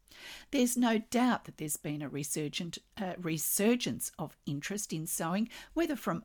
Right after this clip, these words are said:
online platforms, the D I Y movement,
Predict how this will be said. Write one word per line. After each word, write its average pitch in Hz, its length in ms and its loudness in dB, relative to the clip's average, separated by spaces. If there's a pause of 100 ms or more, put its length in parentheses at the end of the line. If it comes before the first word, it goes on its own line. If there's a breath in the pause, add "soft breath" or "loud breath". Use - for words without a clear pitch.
online 156 500 0
platforms, 233 720 0 (260 loud breath)
the 277 100 2
D 196 260 2
I 151 180 2
Y 147 320 0
movement, 220 640 2